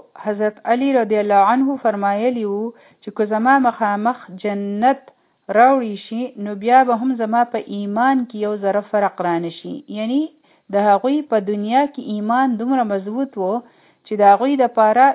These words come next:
د لیدلو ضرورت نه وو. بلکې مونږ خلک خو وایو چې که جنت مو ولیدی، نو زمونږ ایمان به څومره سیوا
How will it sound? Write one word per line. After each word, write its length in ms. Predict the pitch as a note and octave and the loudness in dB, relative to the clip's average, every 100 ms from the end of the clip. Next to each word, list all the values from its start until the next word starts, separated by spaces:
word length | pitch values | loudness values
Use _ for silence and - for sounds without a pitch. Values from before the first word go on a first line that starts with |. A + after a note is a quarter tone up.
| G#3 | 0
د 120 | G3+ | -6
لیدلو 340 | G3+ G3 B3 B3 G#3 | -4 -2 -2 -2 -4
ضرورت 460 | G3 F#3+ A#3+ B3+ A3 | -4 -2 -2 -2 -2
نه 80 | A3+ | -2
وو. 120 | F#3 - - _ _ _ _ _ _ G#3 | -2 -8 -12 _ _ _ _ _ _ -4
بلکې 400 | A#3 A#3 B3+ B3 | -4 -2 -2 0
مونږ 140 | D4 E4+ | -2 0
خلک 300 | C#4+ C4+ C4+ - | 0 0 -2 -2
خو 140 | A3+ A3 | 2 4
وایو 320 | A3 B3 C#4+ C#4+ | 2 0 -4 -4
چې 80 | B3 | -6
که 60 | A#3 G3+ | -6 -4
جنت 460 | G3+ G#3 A3 D4+ C#4 | -4 -4 -2 -2 -2
مو 100 | A#3+ B3 | 0 0
ولیدی، 360 | C#4 C4 C4 D4 _ _ _ - | 0 0 -2 -4 _ _ _ -14
نو 80 | G#3 G3+ | -8 -4
زمونږ 260 | G#3+ C4 C4+ G#3+ | -2 0 -2 -4
ایمان 440 | G#3+ G#3 B3 C4+ G#3+ | -4 0 2 2 0
به 60 | G3 | -4
څومره 260 | - C4+ A3 G3+ | 0 0 0 -4
سیوا 340 | G3 F3+ F3+ | -4 0 2